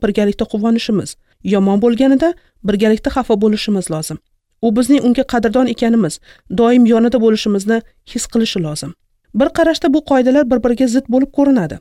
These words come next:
Ko'pincha u chegaradan bunisiga borib kelamiz. Ba'zida bolalarga to'liq erkinlik beramiz. Ayrim hollarda ularni to'rt devor ichiga qamaymiz. Yo barcha narsalarni tanqid qilamiz,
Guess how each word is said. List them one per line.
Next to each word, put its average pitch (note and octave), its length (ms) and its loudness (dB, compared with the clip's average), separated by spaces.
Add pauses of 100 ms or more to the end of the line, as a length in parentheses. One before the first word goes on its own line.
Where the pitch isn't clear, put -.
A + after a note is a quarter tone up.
(420)
Ko'pincha A#3 360 0
u A3+ 80 2
chegaradan G#3+ 560 0
bunisiga G#3 440 0
borib A3 220 -2
kelamiz. D#3+ 400 -6 (440)
Ba'zida G3+ 340 0
bolalarga G#3 540 2 (340)
to'liq C4+ 320 4
erkinlik B3 440 0
beramiz. D#3+ 380 -6 (480)
Ayrim G#3+ 220 2
hollarda C#4 380 0
ularni B3 420 2 (360)
to'rt D#4 280 2
devor A3 240 2
ichiga G3+ 260 -4
qamaymiz. E3 540 -6 (460)
Yo G3 220 0 (380)
barcha A#3+ 380 0
narsalarni G#3 480 0
tanqid F#3 420 -6
qilamiz, D4+ 380 0